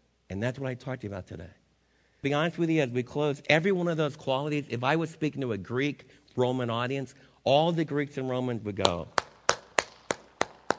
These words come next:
You say, "Dave, I thought you told us the Greek culture was immoral." Yeah, it was.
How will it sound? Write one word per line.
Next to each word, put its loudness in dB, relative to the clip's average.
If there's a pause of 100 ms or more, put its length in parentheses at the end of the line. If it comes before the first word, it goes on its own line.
You 2
say, 2
"Dave, 2
I 0
thought -2
you 2
told -2
us 0
the 0
Greek 0
culture 0
was -2
immoral." 0
Yeah, 2
it -2
was. -6